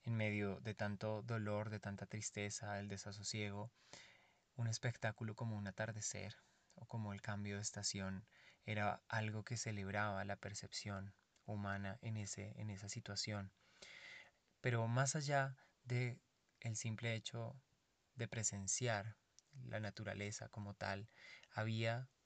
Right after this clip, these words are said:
para muchos de los presos que estuvieron con Frank y para él mismo,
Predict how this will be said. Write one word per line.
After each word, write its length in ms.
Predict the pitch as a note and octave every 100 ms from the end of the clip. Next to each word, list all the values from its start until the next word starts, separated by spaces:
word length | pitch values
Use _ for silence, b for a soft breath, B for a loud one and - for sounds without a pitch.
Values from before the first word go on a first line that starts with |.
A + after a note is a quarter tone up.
| -
para 220 | A2 G2+
muchos 520 | G#2 C3+ C3 - G#2+ -
de 100 | G#2
los 180 | G2+ -
presos 560 | A2 G#2 - A2 - -
que 100 | -
estuvieron 460 | A2+ A2 G#2 G2+ G2+
con 220 | G#2+ G#2+
Frank 320 | G#2 G2 G2 -
y 60 | A2+
para 240 | G#2+ G2+
él 80 | A2+
mismo, 400 | A#2 G2+ G#2